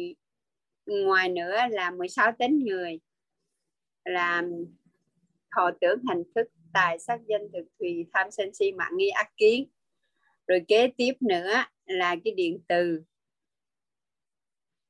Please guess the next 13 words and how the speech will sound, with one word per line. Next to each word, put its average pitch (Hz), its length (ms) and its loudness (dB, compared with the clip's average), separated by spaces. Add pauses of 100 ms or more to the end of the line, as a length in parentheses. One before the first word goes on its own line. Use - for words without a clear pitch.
(220)
Rồi 180 120 0
xong 214 260 2
rồi 185 180 0
kế 226 180 6
tiếp 262 340 -4
điện 175 300 -6
từ 180 180 0
á 208 120 4
là 196 160 0
có 208 200 -2 (100)
tám 233 260 4
vạn 175 360 -12
bốn 202 300 -2